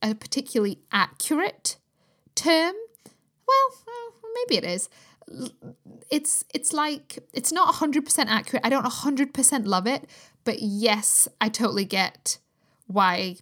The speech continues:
people use it, if that makes sense. So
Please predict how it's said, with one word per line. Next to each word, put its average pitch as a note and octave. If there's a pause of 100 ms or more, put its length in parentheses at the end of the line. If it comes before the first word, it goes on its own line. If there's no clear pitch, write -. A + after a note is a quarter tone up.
people G#3
use E3+
it, - (200)
if G#3
that -
makes -
sense. - (580)
So A3